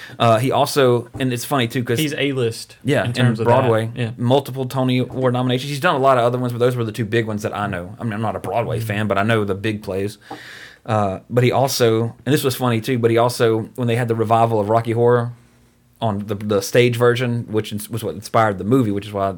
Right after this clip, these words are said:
Speaker 1: the movie's the Rocky Horror Picture Show. The play was the Rocky Horror Show.
Speaker 2: Oh.
Speaker 1: Uh, but he was Frankenfurter on there, which, of course, was Tim Curry's. The role of Tim Curry originated in the movie and in the play.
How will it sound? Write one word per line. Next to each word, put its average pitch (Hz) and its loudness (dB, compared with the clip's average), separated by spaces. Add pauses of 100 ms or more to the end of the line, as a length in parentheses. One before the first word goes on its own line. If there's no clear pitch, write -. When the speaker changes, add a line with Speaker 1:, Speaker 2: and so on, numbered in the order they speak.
Speaker 1:
the 104 -8
movie's 120 0
the 95 -8
Rocky 104 -2
Horror 92 -4
Picture - -12
Show. 57 -10 (580)
The 107 -12
play 120 6
was 107 0
the 101 -2
Rocky 101 -2
Horror 104 0
Show. - -8 (340)
Speaker 2:
Oh. 143 -6
Speaker 1:
Uh, 104 0
but 107 -2
he 123 4
was 117 2 (180)
Frankenfurter 110 2
on 98 -2
there, 95 0
which, 95 -4
of - -18
course, 104 -4
was 101 -8
Tim 107 -4
Curry's. 104 0
The 113 -2
role 127 8
of 110 -2
Tim 117 -2
Curry 120 4
originated 107 0
in 101 -2
the 104 -2
movie 104 -2
and 104 -2
in 98 -4
the 95 -10
play. 104 0